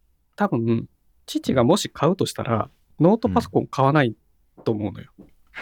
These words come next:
Speaker 2: えー、ス-、ス-、ストゥーディオ的なやつですか？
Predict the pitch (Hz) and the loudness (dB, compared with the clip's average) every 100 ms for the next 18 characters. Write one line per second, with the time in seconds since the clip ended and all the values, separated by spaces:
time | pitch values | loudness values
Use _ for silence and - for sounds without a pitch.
0 | - - 73 76 73 76 - - - - | -16 -6 -2 0 0 -4 -6 -6 -8 -8
1 | 87 - _ - - - - - - _ | -10 -16 _ -12 -12 -12 -14 -14 -16 _
2 | - - 90 - 113 104 87 - 73 62 | -8 -6 -6 -2 0 0 -2 -2 -2 -2
3 | 53 - - 60 64 - - - | -4 -6 -10 -10 -10 -12 -12 -12